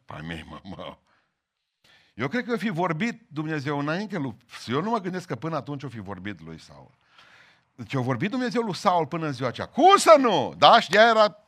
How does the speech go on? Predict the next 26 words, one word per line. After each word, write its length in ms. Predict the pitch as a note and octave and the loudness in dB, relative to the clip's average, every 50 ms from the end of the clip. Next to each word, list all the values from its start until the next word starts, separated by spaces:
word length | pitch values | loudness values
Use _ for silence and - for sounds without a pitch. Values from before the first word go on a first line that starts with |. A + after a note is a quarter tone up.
| _ _ | _ _
tobă 240 | G3+ G#3 G3+ F3+ F3 | -2 -2 -2 -2 -2
de 100 | E3 D3+ | -4 -4
Biblie. 480 | C#3 C#3+ C3 B2+ A#2 F#2+ D#2+ C2+ - _ _ _ - - - | -4 -4 -4 -4 -6 -8 -8 -10 -14 _ _ _ -20 -6 2
Avea 280 | - E3 E3 A3 D4 C#4+ | 4 6 8 10 8 8
profețiile 680 | - C4+ C4 B3 - A#3 A3+ - - A#3 C#4 C4+ C4 B3 | 8 6 6 6 6 6 2 0 0 2 4 6 6 6
din 180 | G3+ A3+ A3 | 6 4 4
Vechiul 260 | G3 A#3+ C4 - B3+ G#3 | 6 6 6 6 4 0
Testament, 500 | F3 A#3+ G3 - A3 G#3 A3 A#3+ A#3 A3+ | -2 0 2 2 2 4 6 6 6 4
le 100 | A3 F#3 | 4 2
știa 240 | - - G#3+ G3+ | 2 2 2 2
toate. 520 | F#3 - F3 E3+ E3+ D3+ - - D#2+ - _ _ _ _ _ _ _ _ _ _ _ - - | 2 2 0 0 0 0 -2 -6 -14 -20 _ _ _ _ _ _ _ _ _ _ _ -20 -18
Știa 280 | - - - B3+ C4+ C4+ | -2 6 10 10 10 10
că 320 | - C4+ C#4 C#4 A#3 - - - - | 12 10 10 10 10 8 2 -4 2
oamenii 480 | D#3 G3+ C4 D4 D#4 D#4 D4 C#4 C#4 | 6 8 10 10 10 8 6 4 4
aceștia, 460 | B3 - - C4 C#4+ C#4 - - G3+ | 4 4 4 6 6 6 6 4 4
că 120 | - A#3 A#3+ | 6 6 8
Mesia 380 | C4 C4+ - - D#4+ D#4+ D#4 | 8 8 8 10 10 10 10
va 120 | B3 C4 C4 | 10 8 6
învia, 320 | A#3 G3+ C#4+ D4+ D4 A#3+ | 6 8 8 8 8 8
știa 320 | - - C#3 F3 A#3 C4+ C4+ | 6 0 4 8 8 8 8
din 140 | C#4 C4 | 6 2
profeții. 680 | G#3 - A#3 F#3+ G#3 F#3+ D3+ A3+ B3+ A#3+ F#3 B2+ - - _ _ _ _ _ _ _ _ _ _ _ _ _ _ _ _ _ _ _ _ _ _ _ _ _ _ _ _ _ _ _ _ _ _ _ _ _ _ _ _ - | 0 0 0 0 -2 -4 -4 -4 -4 -4 -4 -6 -10 -14 _ _ _ _ _ _ _ _ _ _ _ _ _ _ _ _ _ _ _ _ _ _ _ _ _ _ _ _ _ _ _ _ _ _ _ _ _ _ _ _ 6
Auzise 580 | - A3 C4 D4 C#4+ F3+ - E4 D#4 B3 - C#4+ | 8 10 10 8 6 6 6 8 8 8 6 4
despre 280 | C4+ B3 - - G#3+ | 4 2 2 4 2
lucrul 280 | F#3+ F#3 F3 C#3 D#3+ D#3+ | 2 0 0 -2 -2 -4
acesta. 520 | C#3+ - - C#3+ B2 - - - - - | -4 -4 -6 -10 -12 -12 -14 -18 -20 -20